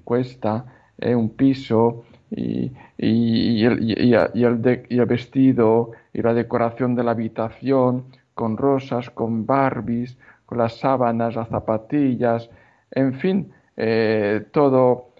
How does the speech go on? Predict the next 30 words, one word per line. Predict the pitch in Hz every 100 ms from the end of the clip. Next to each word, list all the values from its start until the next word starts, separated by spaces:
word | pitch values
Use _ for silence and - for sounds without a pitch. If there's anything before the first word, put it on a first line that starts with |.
| -
eh, | - 113
los, | 110 113 107 -
los, | 113 120 - -
las | 113 120
est-, | 117 117 -
las | - 117 117
sábanas | 127 123 117 117 113 - _ _ -
del | - 110 117 107
equipo | 110 139 143 117
de | 110
fútbol | 110 147 - 123 120 113
del | 113 107
niño, | 156 208 165 143
o | 147
adornar | 135 127 120 117
estanterías, | 117 110 107 107 143 226 185 156 -
juguetes, | - 131 240 277 269 240 226
en | 240 240
fin, | 302 294
todos | 269 240
los | 233
preparativos | - - - - - 262 233 190 180
para, | - - 170 156 180 - _ _ _ _ _ _ - -
para | 151 151
ese | 147 - 139
día | 139 135 131 123 - _ _ _ -
del | - 123 127 123
nacimiento | 127 127 131 120 131 131 127 127 131 120 113 117 - _ _ -
del | - 120 110 117 117 110 113
niño. | 247 302 233 147 120 101 -